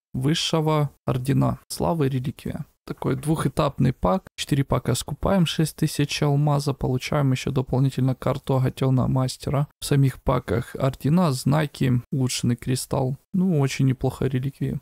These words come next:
Обычные трёхэтапные паки, ну тут, как всегда, ну, ничего не меняется на протяжении уже, наверное, месяцев четыре. Теперь с браслетами.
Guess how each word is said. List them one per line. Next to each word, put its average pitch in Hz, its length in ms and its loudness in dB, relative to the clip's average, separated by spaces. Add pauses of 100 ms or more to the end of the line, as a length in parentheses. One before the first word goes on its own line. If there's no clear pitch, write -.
(160)
Обычные 143 520 0
трёхэтапные 135 760 -2
паки, 185 380 0
ну 139 120 4
тут, 127 160 -2
как 123 180 -2
всегда, - 520 -4
ну, - 500 -6
ничего 143 480 0
не 135 140 6
меняется 156 720 2 (100)
на 139 240 4
протяжении 135 680 0
уже, 120 280 0
наверное, 123 340 2
месяцев 127 460 0
четыре. - 520 -2
Теперь 160 340 -2
с 139 160 -8
браслетами. 131 1120 0